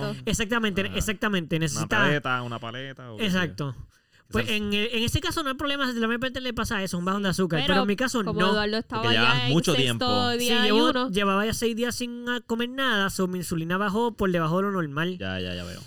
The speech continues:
Speaker 2: Entonces, yo había compartido eso con mi papá, entonces él fue el que dijo: Yo dije, "Mira, ne-", como que me preguntaron, "¿Necesitas algo de comer?" Y yo, "Sí".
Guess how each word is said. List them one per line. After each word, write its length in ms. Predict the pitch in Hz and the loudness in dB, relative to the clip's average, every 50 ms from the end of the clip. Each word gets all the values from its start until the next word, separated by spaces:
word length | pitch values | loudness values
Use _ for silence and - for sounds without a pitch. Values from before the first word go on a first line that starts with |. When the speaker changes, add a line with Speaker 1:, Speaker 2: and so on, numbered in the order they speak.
| - - - | -18 -10 -8
Speaker 2:
Entonces, 420 | 196 185 196 185 185 240 240 - - - | -2 -2 0 0 0 -2 -2 -4 -8 -12
yo 360 | 226 208 190 175 156 175 175 | -10 -8 -6 -2 0 2 2
había 180 | 180 190 202 196 | 2 2 0 -2
compartido 320 | 208 208 202 190 202 202 | -2 -4 -2 0 2 2
eso 100 | 185 180 | 2 2
con 60 | 196 196 | 0 0
mi 40 | 175 | 0
papá, 280 | 180 196 240 240 214 | 2 2 2 2 0
entonces 420 | 190 196 170 180 170 185 208 220 - - | -2 -2 -2 -2 -2 -2 -4 -6 -6 -4
él 280 | 233 240 254 247 226 | -2 0 0 2 2
fue 120 | 185 220 220 | 2 2 0
el 60 | 208 | 2
que 140 | - 220 220 | 2 4 4
dijo: 340 | 233 220 220 214 196 175 - - | 6 6 6 4 4 2 0 0
Yo 120 | 175 185 196 | 2 2 4
dije, 140 | 202 196 196 | 4 2 0
"Mira, 220 | 196 208 208 196 | 0 -2 -4 -6
ne-", 180 | 185 185 - - _ _ | -6 -8 -12 -14 _ _
como 200 | - 175 175 175 | -10 -6 -4 -4
que 80 | 165 170 | -2 -2
me 100 | 165 160 | -2 -2
preguntaron, 500 | 160 160 160 165 151 156 175 180 180 170 | -2 -4 -4 -4 -4 -4 -4 -4 -4 -6
"¿Necesitas 460 | 160 156 143 156 151 - 190 202 175 | -6 -6 -6 -6 -6 -6 -6 -4 -2
algo 160 | 175 185 196 | -2 -2 0
de 80 | 202 190 | -2 -2
comer?" 240 | 185 190 196 196 180 | -2 -2 -2 0 2
Y 60 | 170 | 2
yo, 220 | 165 160 143 131 113 | 4 2 2 -2 -4
"Sí". 580 | - - - 165 170 175 165 143 123 123 131 | -8 -2 2 4 4 6 4 4 0 -4 -10